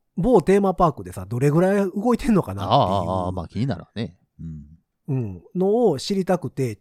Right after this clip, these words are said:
Speaker 1: ちょっとつけてみてたりはしてたんですけど、
Speaker 2: うんうん。
Speaker 1: で、そっからかな。
Speaker 2: うん。
Speaker 1: でも、その時は別に、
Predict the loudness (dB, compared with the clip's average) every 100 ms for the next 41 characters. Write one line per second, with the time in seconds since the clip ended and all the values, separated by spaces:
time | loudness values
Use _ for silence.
0 | -4 -4 -4 -8 -8 -6 -6 -6 -10 -16
1 | -14 -12 -12 -14 -14 -10 -8 -8 -10 -12
2 | -14 _ _ _ _ _ _ _ _ -10
3 | -6 -4 -6 -4 -2 -2 -6 _ _ _
4 | _ _ _ _ _ _ _ _ _ -12
5 | -6 0 0 0 -8 -10 -8 -6 -8 -10
6 | -14 -18 _ _ _ _ -4 -2 -2 0
7 | 0 2 0 -2 -4 -4